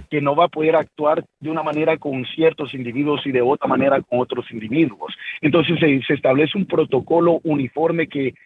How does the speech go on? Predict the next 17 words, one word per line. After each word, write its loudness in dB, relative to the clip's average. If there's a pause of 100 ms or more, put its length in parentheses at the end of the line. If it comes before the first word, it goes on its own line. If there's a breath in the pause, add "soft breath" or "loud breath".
(180 soft breath)
a-, -2
aplica 0
en 0
toda 4
ocasión -2
y -8
protege -2
a 2
todo 2
mundo. -2 (340 loud breath)
Y 4
si 2 (100)
se 0
cumple 2
con -2
ese 0
protocolo, 0